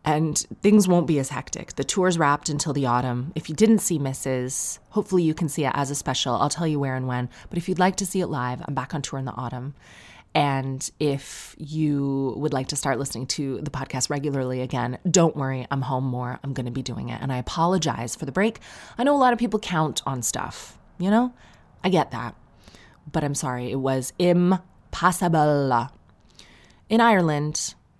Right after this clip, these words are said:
uh, normally what a touring comedian would do is the show in Belfast, sleep in Belfast.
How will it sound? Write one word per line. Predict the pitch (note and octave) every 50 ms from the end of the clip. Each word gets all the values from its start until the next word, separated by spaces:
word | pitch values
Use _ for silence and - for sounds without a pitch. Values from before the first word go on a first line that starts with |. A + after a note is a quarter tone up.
| _ _ _ -
uh, | D3 D3 C#3+ C#3 C#3 C3+ C3+ -
normally | - F3 F#3 G3 G#3+ A#3 G#3 F3 D3 C3+ C3+ C3
what | B2+ B2+ C3+ C3+
a |
touring | C3 - - - D#3+ D3 C#3+ C#3+
comedian | C#3+ D3 D3+ C#3 C3+ C3+ C3+ C3
would | C3 C3+ C#3
do | - G3+ G3+ F#3+ F#3+
is | - - C#3+ C#3 C#3 - - - _ _ _ _ _ _ -
the | E3 F#3+
show | - - A3+ G3+ G3+
in | F#3+
Belfast, | E3 D3+ B2 A#2+ - - - C3 A#2+ - - - -
sleep | - - - - D3+ C3+ C#3
in | C#3 C3
Belfast. | A2+ A#2 A#2+ A2+ - - - - - - - -